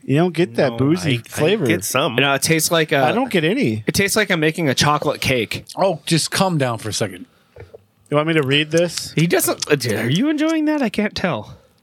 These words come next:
Speaker 4: Ooh,
Speaker 2: Yes,
Speaker 4: that
Speaker 2: read
Speaker 4: is
Speaker 2: it.
Speaker 4: nice.
Speaker 1: Trans-, translating into dark space, this Imperial Milk Stout is filled with enough cocoa nibs, ancho chilies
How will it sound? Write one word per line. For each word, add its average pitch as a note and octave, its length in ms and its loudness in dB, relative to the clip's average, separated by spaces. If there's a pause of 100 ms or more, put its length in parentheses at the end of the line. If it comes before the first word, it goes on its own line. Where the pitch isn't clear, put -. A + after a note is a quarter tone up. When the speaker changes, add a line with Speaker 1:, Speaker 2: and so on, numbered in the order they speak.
Speaker 4:
Ooh, B2+ 420 -12
Speaker 2:
Yes, C#3+ 220 0
Speaker 4:
that B2+ 40 -2
Speaker 2:
read C3 220 4
Speaker 4:
is C#3 140 0
Speaker 2:
it. G#2+ 60 -2
Speaker 4:
nice. F#2+ 460 -8
Speaker 1:
Trans-, F#3 540 2 (760)
translating E3+ 960 0
into D3+ 400 -2
dark C#3 340 0
space, C#3 600 -2 (100)
this C#3+ 240 0
Imperial D#3+ 400 2
Milk D3+ 240 2
Stout D3 320 0
is C#3 160 -4
filled D3 320 2
with C#3 300 0 (400)
enough D#3+ 340 0
cocoa E3+ 380 0
nibs, E3 500 0 (800)
ancho D#3+ 580 0
chilies D#3+ 840 0